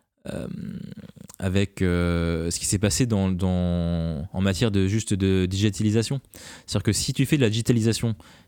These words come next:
et que tu le prends pas comme une opportunité de repenser ton service en disant, euh, « On va refaire tout le parcours utilisateur, on va penser », il y a, il y a, en fait, il y a plein d'hypothèses sous-jacentes dans la matière, dans la manière dont on faisait les choses qui, euh, qui venaient de nos limitations techniques. Et donc, maintenant qu'en fait, on a, on a du digital, on peut faire ça complètement différemment.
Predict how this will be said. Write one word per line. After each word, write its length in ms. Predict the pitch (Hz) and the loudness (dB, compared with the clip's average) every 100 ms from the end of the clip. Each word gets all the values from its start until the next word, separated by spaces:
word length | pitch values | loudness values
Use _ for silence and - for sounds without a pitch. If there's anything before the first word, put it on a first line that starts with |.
| - | -8
et 80 | 104 | -8
que 60 | |
tu 420 | - - 101 98 - | -6 -2 0 0 0
le 140 | 104 | 0
prends 180 | - 120 | 0 2
pas 140 | 151 | 2
comme 160 | - 110 | 0 -2
une 60 | |
opportunité 380 | 110 117 - 127 | 0 -2 -2 -2
de 80 | 107 | 0
repenser 460 | 98 123 139 120 151 | 2 2 0 0 0
ton 160 | 131 | 0
service 420 | 113 113 117 - | 0 0 0 -4
en 60 | 95 | -4
disant, 360 | 101 110 117 101 | -2 0 0 -2
euh, « 40 | - - - - | -4 -12 -18 -4
On 60 | 98 | 0
va 60 | |
refaire 300 | 95 120 147 | 0 2 0
tout 120 | - | 0
le 60 | 156 | 0
parcours 260 | 135 - 143 | 0 0 -2
utilisateur, 460 | 127 127 131 117 | 2 0 2 0
on 40 | 101 | 0
va 120 | 101 | 0
penser », 300 | 117 107 131 | 0 0 2
il 100 | 131 | 2
y 60 | 104 | 2
a, 20 | |
il 140 | 104 | 2
y 20 | 107 | 2
a, 60 | |
en 20 | |
fait, 160 | 107 143 | 2 2
il 20 | |
y 20 | 107 | 2
a 20 | |
plein 160 | 139 | 2
d'hypothèses 380 | 135 135 127 135 | 2 2 2 2
sous-jacentes 480 | - 123 120 - 131 | 2 0 2 2 0
dans 60 | 113 | 2
la 60 | |
matière, 300 | 104 104 123 | 0 0 0
dans 240 | 113 104 104 | 0 0 2
la 80 | |
manière 240 | 104 113 127 | 2 2 0
dont 80 | 113 | 0
on 20 | 110 | 0
faisait 120 | 110 | 0
les 100 | 113 | 0
choses 300 | - 127 104 - - - - _ _ | 0 -2 -2 -8 -20 -20 -20 _ _
qui, 260 | - 113 104 | -4 0 2
euh, 80 | 101 | 2
qui 160 | - | 0
venaient 160 | 104 127 | 0 2
de 160 | 113 | 2
nos 140 | 107 107 | 2 2
limitations 500 | 113 127 131 - 123 | 2 2 0 0 0
techniques. 520 | 127 - 143 - - _ _ - | 0 0 -2 -2 -14 _ _ -4
Et 140 | 104 | 0
donc, 300 | 107 131 - | 2 0 0
maintenant 340 | 107 110 123 131 | 0 2 0 0
qu'en 120 | 107 | 0
fait, 280 | 117 120 104 | 2 2 0
on 100 | 98 | 0
a, 400 | 104 110 98 87 | 2 2 2 0
on 140 | 92 | 0
a 80 | 101 | 0
du 100 | 101 | 0
digital, 420 | 101 98 117 117 | -2 0 2 2
on 60 | 98 | 0
peut 140 | 101 | -2
faire 160 | 101 87 | -4 -4
ça 100 | 98 | -2
complètement 240 | 104 107 | -2 -2
différemment. 520 | 101 98 92 101 156 | -4 -2 -2 0 -4